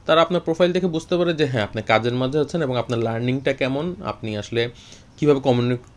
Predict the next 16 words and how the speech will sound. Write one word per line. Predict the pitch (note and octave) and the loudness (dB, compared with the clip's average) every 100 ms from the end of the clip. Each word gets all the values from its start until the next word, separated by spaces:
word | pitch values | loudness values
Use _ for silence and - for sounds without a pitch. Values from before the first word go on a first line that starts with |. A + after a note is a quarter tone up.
| - | -12
কমিউনিকেট | - A#2+ A#2+ C3 | -4 -2 -2 -2
করছেন, | A#2+ - C3 | -4 -4 0
কীভাবে | B2 A#2+ A#2+ - | 0 2 0 -4
নলেজ | A2+ B2 C#3 C3 | -2 2 2 2
শেয়ার | - G#2+ - | 0 -4 -4
করছেন। | F2 - - - | -10 -12 -14 -18
আহ, | - - - - - G#2+ F#2 | -20 -20 -20 -20 -8 -6 0
তারা | C#3+ C#3+ | 4 4
আপনাকে | C3+ C3 | 2 -2
মোটামুটি | C#3 C3 | -2 2
অ্যাক্টিভ | A2+ - C3+ A#2 | 2 2 -2 0
একজন | A2 G#2+ | -2 -4
পার্সন | G#2 - G#2+ | -4 -4 -8
হিসেবে | A2 G#2 | -8 -10
ধরে | G#2 G#2 F#2 | -8 -8 -6
নেবে | F2+ F#2 | -8 -10